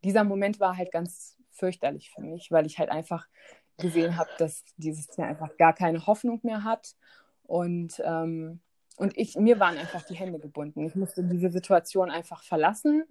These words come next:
und wieder zurückfahren. Ich hatte meine Fotos gemacht, da-, darüber wurde berichtet, aber es ist halt einfach ein Unfall gewesen. Und ja, in dem Transporter waren halt, äh, Schweine drin, aber, äh, für mich war das halt eine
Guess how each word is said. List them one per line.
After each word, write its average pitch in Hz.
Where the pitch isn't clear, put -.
und 165
wieder 170
zurückfahren. 233
Ich 190
hatte 175
meine 165
Fotos 240
gemacht, 196
da-, 170
darüber 165
wurde 165
berichtet, 214
aber 185
es 185
ist 196
halt 202
einfach 220
ein 226
Unfall 196
gewesen. 156
Und 185
ja, 196
in 165
dem 180
Transporter 185
waren 185
halt, 170
äh, 160
Schweine 220
drin, 233
aber, 175
äh, 170
für -
mich 220
war 185
das 180
halt 175
eine 165